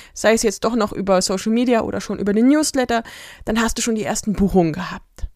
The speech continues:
Und du hast einige Beratungen gehabt, da hat's bestimmt richtig Spaß gemacht. Da hattest du Eltern, mit denen es einfach richtig vibete, wo das einfach eine coole Kombination war, wo, wo die dich auch richtig cool fanden, dir vielleicht im Nachhinein auch ein mega gutes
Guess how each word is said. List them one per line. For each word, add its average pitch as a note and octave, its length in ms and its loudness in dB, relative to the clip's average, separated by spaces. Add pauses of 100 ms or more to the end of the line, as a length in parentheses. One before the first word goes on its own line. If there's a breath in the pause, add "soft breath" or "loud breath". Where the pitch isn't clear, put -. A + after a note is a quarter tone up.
(140)
Und C4 260 4
du A#3 100 -6
hast G3+ 280 -6
einige G#3+ 380 2
Beratungen C#4 520 2
gehabt, B3+ 420 -2
da A3 320 4
hat's G#3 180 -2
bestimmt G#3+ 360 -8
richtig F#3+ 340 -4
Spaß - 360 -2
gemacht. - 360 -16 (460 soft breath)
Da G3+ 80 -6
hattest G3+ 260 -2
du A#3+ 60 -4
Eltern, A#3 460 4
mit G#3+ 140 0
denen G#3+ 140 2
es G#3+ 80 -6
einfach G3+ 400 -2
richtig G#3 300 -6
vibete, A3+ 540 2 (280 loud breath)
wo G#3 100 -2
das G3+ 180 -2
einfach A#3 240 0
eine A3+ 120 0
coole A#3+ 400 2
Kombination G#3+ 760 0
war, G#3+ 340 4
wo, G#3 160 -4 (100)
wo A#3 100 -2
die C4+ 240 0
dich C4 240 -4
auch - 180 -2
richtig - 380 -4
cool A#3 140 2
fanden, G3+ 320 2
dir A3 100 -2
vielleicht - 240 -6
im B3 80 -4
Nachhinein A3 540 -2
auch - 120 -8
ein A#3 120 0
mega A#3 220 4
gutes A3 280 -4